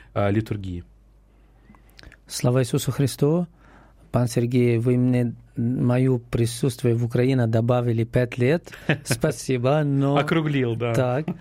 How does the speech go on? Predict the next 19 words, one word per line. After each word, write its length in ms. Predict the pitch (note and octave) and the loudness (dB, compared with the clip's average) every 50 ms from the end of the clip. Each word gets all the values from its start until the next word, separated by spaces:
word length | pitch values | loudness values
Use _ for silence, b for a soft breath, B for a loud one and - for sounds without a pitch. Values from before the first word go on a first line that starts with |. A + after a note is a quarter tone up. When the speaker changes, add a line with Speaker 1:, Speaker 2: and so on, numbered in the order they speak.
| B B B B B - | B B B B B -4
Speaker 2:
э, 240 | - A#2+ A#2+ A#2+ A#2+ | -2 0 0 0 -2
я 400 | B2 B2 A#2+ C#3+ C#3 C#3+ C#3+ - - - - | -2 -2 -2 -2 -2 -2 -2 -4 -8 -14 -10
около 300 | - - B2+ B2+ B2 A#2 | -4 -2 0 0 0 0
пятнадцать 600 | - B2+ A#2 - C3+ B2+ B2 - - A#2+ A2+ - | 0 -2 -2 0 0 0 0 -2 -2 -4 -2 0
лет. 260 | A#2+ A#2+ A#2+ D3 - | 2 2 2 2 0
Speaker 1:
Пят-, 160 | B2+ A#2 - | -2 -2 -2
э, 240 | - - - B2 A#2+ | -2 0 2 2 0
с 80 | A#2 A#2 | 0 0
пятого, 420 | - - B2 A2 A2 - G2+ F#2+ | -2 -2 -2 -2 -2 -4 -8 -8
две 100 | F#2+ G#2 | -8 -8
тысячи 260 | - A#2 A2 - A#2 | -8 -10 -10 -8 -10
пятого, 400 | A2+ A#2 A2+ A2 G#2 G2+ G2+ G#2 | -10 -10 -10 -10 -10 -8 -8 -6
Speaker 2:
Э, 40 | - | -6
Speaker 1:
да? 100 | A#2 B2+ | -4 -4
Speaker 2:
да, 200 | C#3+ C3 B2 A#2 | -2 -2 -2 -4
в 80 | A#2 A#2 | -4 -4
конце 240 | B2 A#2 A2+ A#2 - | -4 -4 -4 -4 -6
Speaker 1:
Мгм. 40 | |
Speaker 2:
четвёртого. 560 | - - - - C3 C3 C#3 - - F3+ F#3 | -8 -10 -8 -4 -2 -2 -2 -2 -4 -4 -4